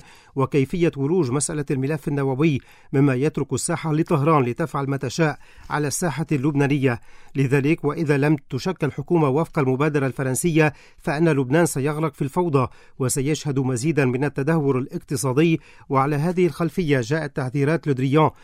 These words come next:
في حين ثمت معلومات أخرى عن كلام كبير قاله القائم بالأعمال البريطاني في لبنان لبعض المسؤولين اللبنانيين الذين التقاهم، حيث أعرب عن خشية بلاده من أن ينهار هذا البلد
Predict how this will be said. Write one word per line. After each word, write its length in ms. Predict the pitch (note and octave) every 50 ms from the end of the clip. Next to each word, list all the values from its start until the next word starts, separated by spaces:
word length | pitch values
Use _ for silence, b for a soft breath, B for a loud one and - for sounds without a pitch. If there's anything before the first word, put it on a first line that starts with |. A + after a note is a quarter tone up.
| b b b
في 180 | b - C#3+ C3
حين 200 | - F3 E3+ C#3+
ثمت 360 | - D#3+ D3+ D3+ D#3 - -
معلومات 400 | C#3+ C3+ C#3 D3 C#3 D#3 D3+ -
أخرى 260 | - E3+ - - E3
عن 120 | C3+ C3+ C3+
كلام 380 | - D3 C#3 D#3 D#3+ D#3+ C#3+
كبير 440 | B2+ - C#3 C3 D#3 F#3 F3 D3+ B2
قاله 360 | - - D#3 D#3+ D#3+ C#3 C3+
القائم 380 | C3+ A#2+ - E3+ E3+ D#3+ D#3+ D3
بالأعمال 480 | C#3 C#3 B2+ B2 C#3+ D3+ D#3+ D#3 C#3
البريطاني 500 | D3+ D#3+ D#3 D#3 D3+ - D3+ C#3+ D#3 D#3
في 120 | C3+ - D3+
لبنان 420 | C3+ B2+ B2+ C#3 D#3 E3 E3+ D#3+ - b b b b b b -
لبعض 340 | C#3 C3+ C#3 E3+ F3+ E3+ D#3+
المسؤولين 500 | C#3+ D3 C#3+ - - C#3+ D3 D#3 F3 F3
اللبنانيين 720 | D#3 C#3 D3 C#3 C3+ C#3+ C#3 C#3 C3+ C#3 E3 F3 E3+ E3+
الذين 420 | - C#3+ D3+ D#3 C3+ C#3+ E3+ F3
التقاهم، 640 | E3+ D3 C3 E3 - - G3+ F3+ C3+ C#3 C#3 C3 A2+ b b b b b
حيث 280 | b - D#3+ D3+ - -
أعرب 420 | D#3 C#3 C#3 D#3+ F3+ E3 D3+ C3+
عن 160 | C#3 C3 C3 B2
خشية 320 | - - D3 - - D#3
بلاده 560 | B2 A#2+ C3 C3 D3 E3 D3+ D#3 D3+ D3+ D3+
من 160 | C#3 C3+ C#3
أن 120 | D3+ C#3+ C#3+
ينهار 360 | D3 C#3+ C3+ B2 C#3+ E3+ - C3+
هذا 200 | C3+ C#3 B2+ C3+
البلد 380 | C3 B2+ D#3 E3+ E3+ D#3 C3+